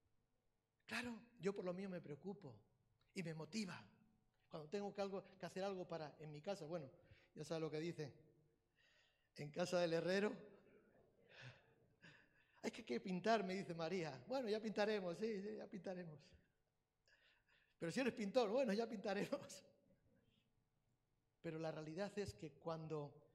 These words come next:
nosotros estamos implicados en nuestras propias cosas, en nuestra propia casa, en la construcción, como decíamos aquí, vamos a estar más motivados para construirla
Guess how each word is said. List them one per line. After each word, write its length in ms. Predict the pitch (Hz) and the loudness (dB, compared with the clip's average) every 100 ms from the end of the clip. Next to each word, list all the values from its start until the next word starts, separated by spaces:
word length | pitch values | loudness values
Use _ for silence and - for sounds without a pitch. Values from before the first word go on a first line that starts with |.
| - - | -20 -12
nosotros 460 | 147 151 214 214 180 | -6 2 2 2 -2
estamos 400 | 170 196 202 185 | 0 2 2 -2
implicados 640 | 175 170 175 196 165 143 - - - - | -4 -4 -2 -2 -2 -6 -10 -20 -16 -4
en 480 | 170 165 160 160 | -2 -2 -4 -4
nuestras 380 | 160 160 - 156 | -2 -2 -2 -4
propias 380 | - 202 214 185 | 0 0 2 0
cosas, 460 | - 196 196 190 - - - | 0 0 2 0 -2 -14 -4
en 140 | 180 | -2
nuestra 340 | 175 175 160 - - | 0 -2 -4 -10 -4
propia 280 | - 240 214 | 6 6 6
casa, 280 | 185 190 208 | 4 2 2
en 60 | 190 | 0
la 80 | |
construcción, 520 | 185 185 - 170 185 190 | -2 -4 -6 -4 -2 -2
como 180 | 175 | -2
decíamos 400 | 165 135 185 180 | -2 2 0 0
aquí, 300 | 165 165 180 175 - - - | -4 -6 -6 -8 -18 -20 4
vamos 220 | 202 214 | 6 6
a 40 | 196 | 4
estar 240 | 214 202 | 4 4
más 260 | 185 220 220 | 8 8 10
motivados 580 | 226 214 190 202 196 | 6 6 8 8 8
para 240 | - 180 175 | 4 2 2
construirla 720 | 180 - 170 202 196 196 | 0 0 2 2 4 2